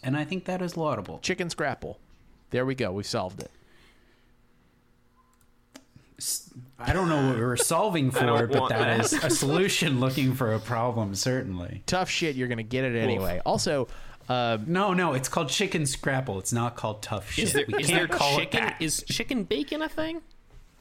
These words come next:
Speaker 2: I hope
Speaker 1: Chicken?
Speaker 2: not.
Speaker 1: What's <laughs>
Speaker 3: I
Speaker 1: what?
Speaker 3: hope not.
Speaker 1: That,
Speaker 2: Um,
Speaker 1: that's the tagline. What's chicken?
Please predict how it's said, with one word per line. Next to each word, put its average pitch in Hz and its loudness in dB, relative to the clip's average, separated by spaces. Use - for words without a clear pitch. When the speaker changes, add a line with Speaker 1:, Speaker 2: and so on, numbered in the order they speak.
Speaker 2:
I 269 -4
hope 135 -2
Speaker 1:
Chicken? - 0
Speaker 2:
not. 185 -2
Speaker 1:
What's - -4
<laughs> - 0
Speaker 3:
I 190 0
Speaker 1:
what? 143 0
Speaker 3:
hope 107 -4
not. 143 2
Speaker 1:
That, 123 4
Speaker 2:
Um, 117 0
Speaker 1:
that's 208 0
the 220 0
tagline. 190 0
What's - 0
chicken? 131 -4